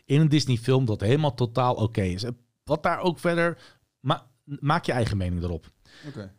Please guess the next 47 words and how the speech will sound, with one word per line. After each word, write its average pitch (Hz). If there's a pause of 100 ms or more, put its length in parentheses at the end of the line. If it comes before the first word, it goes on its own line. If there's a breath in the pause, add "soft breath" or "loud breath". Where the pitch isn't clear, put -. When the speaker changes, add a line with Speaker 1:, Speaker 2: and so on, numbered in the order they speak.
(460)
Speaker 1:
Daarna, 180
die 123
Loki 165
die 143
hem 143
gaat 120
zoeken, 151 (300)
Speaker 2:
Ja. 101
Speaker 1:
die 127
vindt 185
hij. 131
En 113
Loki 160
die 135
is -
onwijs 185
een 131
narcist 156 (300 loud breath)
en 127
egoïstisch. 113
Die 156 (280 loud breath)
kan, 156
niemand 277
kan 208
hem 170
vertrouwen. 98
Zelfs 156
hij 165
kan, 175
je, 156
zijn -
eigen 185
vader 202
kan 160
hem 147
niet 131
vertrouwen. 80
Speaker 2:
Ja. 113 (320 loud breath)
Speaker 1:
Zijn 123
broer 175
kan 185
Speaker 2:
Zo 160
Speaker 1:
hem 143
Speaker 2:
wordt 135
Speaker 1:
niet -
Speaker 2:
hij 127
vaak -